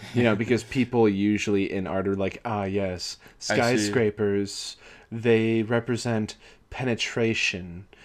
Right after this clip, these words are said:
Speaker 1: It is very phallic."
Speaker 2: <laughs> Yeah.
Speaker 1: And so it's like, this dude went out and, and filmed
Speaker 2: Uh-oh,
Speaker 1: this
Speaker 2: the artists are getting
Speaker 1: skyscraper.
Speaker 2: horny again.
Speaker 1: Yeah. Oh, no.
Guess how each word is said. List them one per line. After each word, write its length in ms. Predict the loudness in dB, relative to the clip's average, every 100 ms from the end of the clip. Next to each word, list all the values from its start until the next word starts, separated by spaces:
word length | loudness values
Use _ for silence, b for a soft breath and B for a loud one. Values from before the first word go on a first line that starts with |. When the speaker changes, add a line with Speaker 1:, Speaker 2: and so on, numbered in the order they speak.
| B B
Speaker 1:
It 120 | -4
is 120 | -4
very 240 | 0 0 0
phallic." 580 | 0 2 2 0 -8 -8
Speaker 2:
<laughs> 100 | -4
Yeah. 240 | -4 -4 -6 -4
Speaker 1:
And 140 | -2 2
so 220 | 6 6
it's 160 | 4 4
like, 200 | 4 2
this 180 | 0
dude 220 | 2 2 4
went 140 | 2
out 220 | 2 0 -2
and, 360 | -4 -4 -4
and 220 | -4 -4 2
filmed 160 | 4
Speaker 2:
Uh-oh, 160 | 6 4
Speaker 1:
this 120 | 4
Speaker 2:
the 40 | 4
artists 380 | 4 4 2
are 60 | 2
getting 240 | 2 2 0
Speaker 1:
skyscraper. 80 |
Speaker 2:
horny 340 | 0 0 -2 -2
again. 240 | -2 -2 0
Speaker 1:
Yeah. 280 | -2 -2 2
Oh, 240 | 4 4
no. 840 | 2 0 -2 0 2 2 2 -2